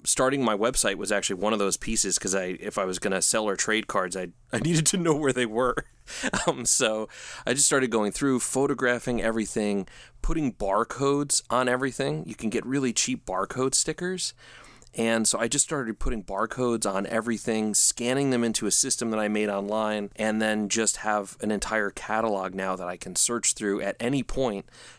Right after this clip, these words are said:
to know what do I have. I can type in, like, a player name, and I can see everything I have of that player.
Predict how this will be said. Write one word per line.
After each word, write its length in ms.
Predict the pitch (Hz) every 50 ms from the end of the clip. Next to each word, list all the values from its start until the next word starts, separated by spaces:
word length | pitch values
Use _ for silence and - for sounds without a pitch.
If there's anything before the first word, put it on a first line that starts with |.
| -
to 100 | - -
know 440 | 110 107 104 101 98 95 92 95 - - - - - - _ _ _
what 340 | 110 101 107 - - - 143
do 140 | 165 151 143
I 140 | 135 131
have. 440 | 139 135 131 131 139 143 160 156 -
I 60 | -
can 120 | - - 101
type 200 | - 117 110 -
in, 80 | 110
like, 140 | 104 98 -
a 40 | -
player 300 | - - 117 113 107 104
name, 340 | 101 101 104 107 113 113 101
and 80 | 101
I 40 | 98
can 120 | - 101 95
see 220 | - - 110 -
everything 380 | - 123 117 127 131 120 117 110
I 60 | 104
have 260 | 101 101 107 107 110
of 40 | 113
that 140 | 120 117 113
player. 400 | - - 127 123 123 127 123 123